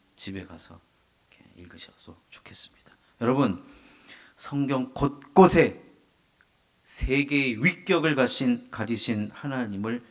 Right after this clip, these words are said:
표현하는 곳은 이것보다 찾으면 찾을수록 더 많이 있습니다. 그런데 아까도 말씀드렸지만 삼위일체를 잘못 이해하면 삼신론으로 빠집니다.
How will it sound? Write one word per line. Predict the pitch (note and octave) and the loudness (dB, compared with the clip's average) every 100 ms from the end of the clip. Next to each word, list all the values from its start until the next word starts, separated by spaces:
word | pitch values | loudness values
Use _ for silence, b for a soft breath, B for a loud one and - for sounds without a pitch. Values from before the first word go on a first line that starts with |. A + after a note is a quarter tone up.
| b - | b -18
표현하는 | - F3 E3+ D3 C3+ C3+ | -12 -10 -8 -10 -12 -14
곳은 | G2 - D3+ C3 | -14 -12 -12 -10
이것보다 | A#2 B2+ D#3+ C#3+ D3 D3 - | -8 -4 -6 -8 -14 -14 -10
찾으면 | - G#3 G#3 G#3 G3 | -6 -6 -6 -8 -8
찾을수록 | - F#3+ - E3+ D#3+ D#3+ b b _ - | -10 -12 -14 -10 -10 -12 b b _ -20
더 | F#2 | -16
많이 | F2+ E2 F#2+ | -12 -8 -10
있습니다. | - - - - _ _ _ _ _ _ _ _ _ _ _ _ _ _ | -10 -18 -18 -20 _ _ _ _ _ _ _ _ _ _ _ _ _ _
그런데 | - G2 B2 A2+ - B B B B | -6 0 2 0 -2 B B B B
아까도 | A2 G#2+ B2 | -4 2 2
말씀드렸지만 | A#2 G2+ - G2+ G2 - F#2 F2 C#3+ G3+ B B B | 2 -4 -4 -4 -4 -6 -8 -2 0 0 B B B
삼위일체를 | - - F3+ F3 D3+ B2+ - B2 B2+ A#2 - | -12 -2 0 2 2 0 -2 -2 -2 -4 -4
잘못 | - A2+ C3+ D3 E3+ E3 - | 0 2 2 2 0 -4 -8
이해하면 | B2 A#2+ G#2+ G#2 A2 A#2+ B2+ F#2+ - _ _ b b b b _ _ | -8 -6 -8 -10 -8 -2 -2 -4 -14 _ _ b b b b _ _
삼신론으로 | - G3 F#3+ F3+ F3 - F3 D#3+ C#3 A2+ G#2+ A#2 | -4 -2 -2 -6 -8 -8 -8 -8 -6 -6 -8 -12
빠집니다. | F#2+ F#2 G2 F#2 - | -12 -16 -18 -20 -20